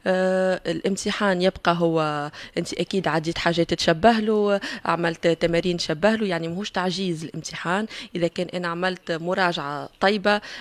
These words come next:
الباقي الكل يكون، آه، يكون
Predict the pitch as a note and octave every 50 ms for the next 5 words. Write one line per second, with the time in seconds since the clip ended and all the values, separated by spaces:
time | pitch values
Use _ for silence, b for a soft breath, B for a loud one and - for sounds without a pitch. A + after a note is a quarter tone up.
0 | B B F3+ F3+ D#3+ G#3 A3 G#3+ - F#3+ F3 - G#3+ G#3+ A3 G#3+ - - F#3 F#3+
1 | - - G#3+ G#3 G3+ G3 F#3+ F#3 F#3 F#3 F3+ F3+ F3+ F3 F3 F3 E3+ E3+ D#3+ -
2 | - D#3 E3+ - - A3+ G#3+